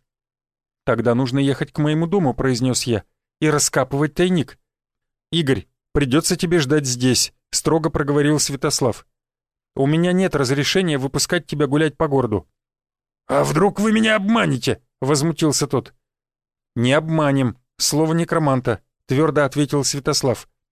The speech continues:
"Мы выкопаем тайник и привезем его сюда". Игорь пару мгновений помолчал,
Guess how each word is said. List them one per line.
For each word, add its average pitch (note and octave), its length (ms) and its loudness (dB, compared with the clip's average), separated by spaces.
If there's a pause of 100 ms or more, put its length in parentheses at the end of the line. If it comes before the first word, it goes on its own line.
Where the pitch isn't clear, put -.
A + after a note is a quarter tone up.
(240)
"Мы D3 180 2
выкопаем D3+ 540 0
тайник F3+ 460 -2 (180)
и D#3 80 0
привезем D3+ 520 2
его D#3+ 260 -2
сюда". C3+ 380 -2 (1080)
Игорь F3+ 260 0
пару D#3+ 240 0
мгновений D3 540 0
помолчал, C#3 600 -2